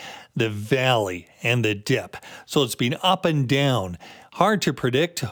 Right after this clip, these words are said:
but right now we are still in a bit of a down. But is that going to be the case heading into twenty twenty-three, or are things going to balance right out?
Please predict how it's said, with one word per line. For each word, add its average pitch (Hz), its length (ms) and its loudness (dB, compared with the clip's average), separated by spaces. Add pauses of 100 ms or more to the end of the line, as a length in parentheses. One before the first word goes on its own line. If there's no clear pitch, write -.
but 139 260 2
right 147 240 2
now 139 300 2
we 135 320 2
are 127 240 0
still 131 400 2
in 147 380 0
a 117 180 0
bit 160 300 0
of 143 160 0
a 113 100 2
down. 110 540 2 (420)
But 123 160 2
is 104 220 0
that 180 280 2
going 190 180 0
to 185 40 0
be 185 140 0
the 165 100 0
case 196 400 -2
heading 151 300 0
into 143 280 2
twenty 151 480 -2
twenty-three, 139 920 -2 (340)
or 131 260 0
are 120 200 0
things 208 420 -2
going 165 360 0
to 123 160 0
balance 139 760 0
right 127 220 0
out? 104 320 -2